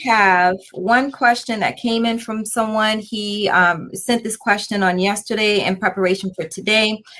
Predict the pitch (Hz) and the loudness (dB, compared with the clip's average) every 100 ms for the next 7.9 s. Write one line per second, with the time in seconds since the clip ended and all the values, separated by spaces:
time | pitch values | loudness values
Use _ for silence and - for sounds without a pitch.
0 | - - - 247 233 - 214 196 190 - | -20 -14 -2 -2 -2 -4 2 2 0 -8
1 | - _ _ 214 226 226 262 262 - 262 | -10 _ _ 0 0 2 0 0 -6 -6
2 | 262 247 233 226 - 196 196 240 226 233 | -2 2 6 6 6 2 0 2 2 2
3 | 220 214 214 226 214 202 214 170 143 90 | -2 -2 -2 2 2 2 -2 0 0 0
4 | 185 - - 175 151 160 208 226 - 180 | -6 -6 0 0 0 -2 -2 -2 2 0
5 | 139 143 185 233 262 277 262 262 226 226 | 0 -6 -2 0 0 -2 -6 0 0 0
6 | 208 202 - 214 170 175 - 247 220 240 | -4 -8 0 2 2 0 -2 -8 -4 -2
7 | 240 - 175 170 185 - 190 180 165 | -2 2 2 2 -4 -4 -4 -2 -6